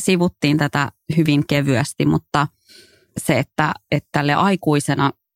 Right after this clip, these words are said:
kun sinne Instagramiinkin lävähtää niin usein sellaisia mainoksia tai julkaisuja, missä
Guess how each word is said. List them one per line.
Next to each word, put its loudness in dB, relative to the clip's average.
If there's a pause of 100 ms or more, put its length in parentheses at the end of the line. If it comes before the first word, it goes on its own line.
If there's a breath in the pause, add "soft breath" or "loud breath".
(120)
kun 0 (300)
sinne 0
Instagramiinkin 0
lävähtää -2
niin 2
usein -2
sellaisia -2 (200)
mainoksia 0
tai 0 (280)
julkaisuja, 2
missä 0